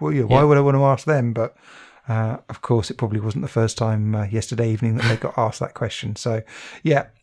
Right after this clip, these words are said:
Speaker 1: uh, up and running with Disney Plus. I watched The Mandalorian last night. This
Speaker 2: Okay.
Speaker 1: is Star Wars series.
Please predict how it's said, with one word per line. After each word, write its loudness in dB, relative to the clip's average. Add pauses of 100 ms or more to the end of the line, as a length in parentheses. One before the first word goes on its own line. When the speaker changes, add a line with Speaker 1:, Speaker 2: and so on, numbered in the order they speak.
(220)
Speaker 1:
uh, 0
up 0
and 2
running 0
with -2
Disney -2
Plus. -4
I 2
watched -4
The 2
Mandalorian 2
last -4
night. -4 (200)
This 0
Speaker 2:
Okay. 2
Speaker 1:
is 0
Star 4
Wars -6 (180)
series. -6